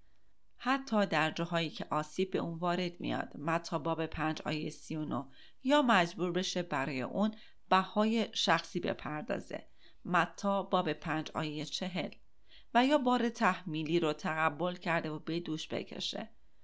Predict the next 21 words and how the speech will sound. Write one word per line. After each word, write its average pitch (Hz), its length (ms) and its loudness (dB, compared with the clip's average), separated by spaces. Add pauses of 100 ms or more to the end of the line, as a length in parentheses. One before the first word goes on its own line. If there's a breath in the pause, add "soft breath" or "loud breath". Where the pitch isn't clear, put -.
(260)
متی 170 360 2
باب 156 280 0
پنج 151 440 -4
آیه 170 280 -2
چهل 190 360 -2
و 190 60 0
یک. 170 240 -4 (920 soft breath)
وقتی 302 300 4
که 302 200 4
به 190 200 0
ناحق 175 720 4
به 156 100 -4
ما 151 140 -2
بدی 170 420 2
می‌شه، 247 460 0 (380 soft breath)
ما 202 140 6
به 165 160 2
یک 170 260 2
تصمیم 165 520 -4
روبرو 151 420 0
هستیم. - 540 -4